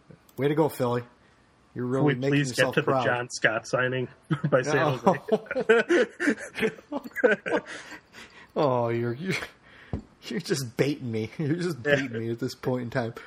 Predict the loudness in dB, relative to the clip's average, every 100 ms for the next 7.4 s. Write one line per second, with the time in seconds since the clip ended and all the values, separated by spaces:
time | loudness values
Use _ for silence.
0 | -4 0 2 2 2 0 0 -2 0 -2
1 | -4 -20 -20 -20 -20 -20 _ _ -12 -8
2 | -6 0 0 0 -2 -2 -4 -6 -2 0
3 | 0 0 2 2 4 2 2 2 2 2
4 | 0 -6 -14 _ -4 -2 -4 -4 -8 -6
5 | -10 -10 _ -20 -20 _ _ -2 0 0
6 | -2 -4 -10 -4 -4 -4 -12 -20 -12 0
7 | 2 2 2 2